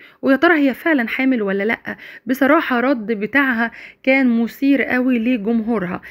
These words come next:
كمان حسام حبيب بيرد كمان رد قاسي وجارح بعد كلام كتير انتشر على لسانه ان هو رافض يعترف بالجني-، الجنين،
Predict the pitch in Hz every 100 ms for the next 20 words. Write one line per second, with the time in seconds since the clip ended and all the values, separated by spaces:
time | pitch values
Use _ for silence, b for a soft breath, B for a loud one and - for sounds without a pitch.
0 | B B 247 254 320 359 320 254 - 269
1 | - 233 269 254 - B B 190 247 262
2 | 320 233 233 208 262 285 247 277 220 226
3 | 285 294 285 220 214 202 294 277 - 202
4 | 269 240 B B B 208 240 302 285 233
5 | 269 285 233 196 - 269 214 196 262 262
6 | 196 190 - 302 254 262 269 B B 320
7 | 311 240 254 269 254 254 269 226 196 185
8 | - 240 254 - 185 202 175 190 226 294
9 | - 190 170 190 294 330